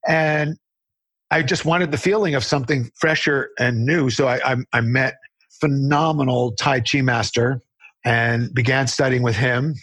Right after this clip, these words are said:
uh, took private lessons, took all his seminars, and became a Tai Chi teacher. And I found that Tai Chi is more, more portable. Don't have to go to a dojo. Don't have to have a uniform. I can practice it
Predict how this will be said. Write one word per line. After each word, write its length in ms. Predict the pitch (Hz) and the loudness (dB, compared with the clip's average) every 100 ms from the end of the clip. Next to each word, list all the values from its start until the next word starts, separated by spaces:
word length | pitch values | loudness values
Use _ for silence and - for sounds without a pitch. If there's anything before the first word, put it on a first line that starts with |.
| _ _ _ - | _ _ _ -8
uh, 280 | 120 123 120 - | -4 -2 -2 0
took 200 | 131 - | -2 2
private 300 | 135 127 123 | 0 2 0
lessons, 960 | 131 123 135 123 123 101 - - - - | 0 0 0 0 -2 -4 -6 -8 -12 -4
took 180 | 135 131 | 0 2
all 180 | 127 127 | 2 2
his 120 | 113 | 0
seminars, 880 | - 127 127 123 120 117 110 - - _ | 0 0 2 0 0 0 -2 -6 -10 _
and 520 | - 113 120 113 117 - - | -2 0 2 0 -2 -4 -4
became 320 | 139 - 151 | 0 0 0
a 40 | 156 | 0
Tai 200 | 156 151 | 0 -2
Chi 200 | - 214 | -2 -2
teacher. 480 | - 123 - 95 - - - _ _ | 0 0 -2 -4 -8 -20 -20 _ _
And 120 | 147 | -2
I 60 | 156 | 0
found 280 | 202 185 160 | 0 0 0
that 60 | |
Tai 160 | 165 151 | 0 -2
Chi 180 | 123 185 | 0 0
is 140 | 143 | 0
more, 420 | 151 147 139 139 - _ _ | 0 0 0 -2 -8 _ _
more 220 | 165 143 | 0 0
portable. 720 | - 196 185 135 131 165 - _ - | 0 0 2 2 0 0 -6 _ -4
Don't 140 | 143 | 0
have 120 | 143 143 | 0 0
to 80 | |
go 80 | 139 | 0
to 100 | 143 | 0
a 60 | 127 | 0
dojo. 680 | 135 135 127 135 135 131 | 0 0 0 0 0 -2
Don't 260 | 117 131 135 | 0 0 0
have 220 | 135 123 | -2 -2
to 280 | 139 120 117 - | 0 0 -2 -2
have 240 | 131 120 | 0 0
a 120 | 120 - - | 0 -4 -4
uniform. 720 | 123 131 120 135 131 131 131 - - | 0 2 2 0 0 -2 -6 -12 -6
I 120 | 120 | -4
can 140 | 123 | -2
practice 420 | 113 131 113 117 | 0 0 -2 -2
it 100 | 127 | -2